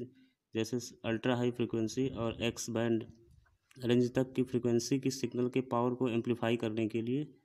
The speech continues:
इसका यूज़ किया जाता है। इसके बेसिक स्ट्रक्चर्स में कैथोड होता है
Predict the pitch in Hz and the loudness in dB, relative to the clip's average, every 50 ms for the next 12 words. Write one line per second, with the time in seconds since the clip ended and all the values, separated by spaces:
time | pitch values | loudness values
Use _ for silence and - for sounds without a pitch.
0 | _ _ _ _ _ _ _ _ _ _ _ _ _ _ - 107 - - 131 120 | _ _ _ _ _ _ _ _ _ _ _ _ _ _ -12 -12 -8 -2 0 2
1 | 120 120 120 113 - - - 107 101 98 98 92 - 98 95 95 92 - _ _ | 2 2 2 2 0 -2 -2 0 0 0 -2 -4 -6 -8 -8 -8 -10 -14 _ _
2 | _ _ _ _ _ _ _ _ _ _ _ _ _ _ _ _ _ _ _ _ | _ _ _ _ _ _ _ _ _ _ _ _ _ _ _ _ _ _ _ _
3 | _ _ _ _ _ _ _ _ _ _ _ _ _ _ _ _ _ _ _ _ | _ _ _ _ _ _ _ _ _ _ _ _ _ _ _ _ _ _ _ _
4 | _ _ _ - 123 - - 139 123 123 123 123 - - 151 147 143 139 143 - | _ _ _ -14 -6 0 2 2 4 4 4 2 4 2 2 2 2 2 2 0
5 | 131 127 - - 143 139 131 - - - 135 131 127 135 127 117 - 120 120 123 | -2 -2 0 0 0 0 0 -2 -4 -2 -2 0 0 0 0 0 0 0 0 0
6 | 123 117 - 113 117 120 131 | 0 -2 -2 -4 -6 -6 -8